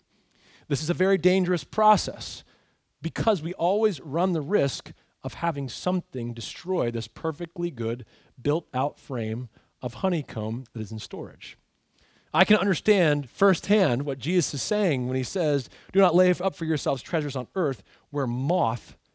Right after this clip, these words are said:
and rust <laughs> destroy." Um, the wax moth is an amazing creature. I mean, they can eat through honeycomb like nobody's business. They can make that thing just have holes all like Swiss cheese. It's a mess.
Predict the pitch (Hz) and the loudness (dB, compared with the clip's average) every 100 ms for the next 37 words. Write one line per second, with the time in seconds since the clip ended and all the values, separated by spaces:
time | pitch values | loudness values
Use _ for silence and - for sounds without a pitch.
0 | _ 139 131 156 139 117 - - - - | _ -8 -6 -2 -2 -4 -12 -20 -14 -12
1 | - 156 - - _ _ _ _ _ _ | -6 -6 -6 -10 _ _ _ _ _ _
2 | _ _ _ _ _ _ - 131 131 131 | _ _ _ _ _ _ -2 0 0 -2
3 | 151 160 190 208 - 147 117 127 - - | -2 2 2 2 -2 0 2 0 -2 -6
4 | 147 135 - 131 127 139 170 156 123 113 | -4 -4 -4 -4 -2 0 2 2 0 -8
5 | - 117 - - _ _ _ _ _ - | -8 -10 -10 -20 _ _ _ _ _ -6
6 | 127 117 120 156 196 - 147 127 - - | -4 -2 0 2 2 0 -2 -4 -8 -4
7 | 180 202 - - 151 165 175 180 - 165 | -2 -2 -6 -18 -10 -6 -4 -4 -4 -4
8 | 170 170 170 175 175 135 117 135 135 135 | -2 -2 -4 -2 -4 -4 -6 -6 -6 -4
9 | 131 113 107 104 92 87 - - - _ | -4 -4 -8 -12 -14 -16 -20 -20 -20 _
10 | _ _ 190 196 - 190 156 165 175 - | _ _ 2 2 4 2 2 0 0 2
11 | 160 131 - 170 160 131 123 120 180 180 | 2 0 -6 -4 -4 -4 -6 -6 -6 -4
12 | 160 - 185 185 156 143 - - 180 - | -4 -6 -2 -2 -2 -8 -8 -6 -6 -8
13 | - 139 127 135 156 180 214 214 - - | -10 -8 -8 -6 -2 0 0 0 -2 -12